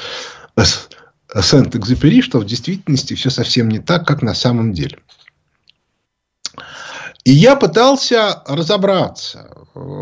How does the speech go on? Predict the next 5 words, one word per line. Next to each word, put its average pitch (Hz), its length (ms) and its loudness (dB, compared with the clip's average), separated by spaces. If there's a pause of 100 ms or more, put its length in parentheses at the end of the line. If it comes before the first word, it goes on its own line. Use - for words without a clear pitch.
(220)
Потом 190 400 4
я 175 120 4
написал 156 640 2
некий 117 880 -2
доклад, 104 840 -2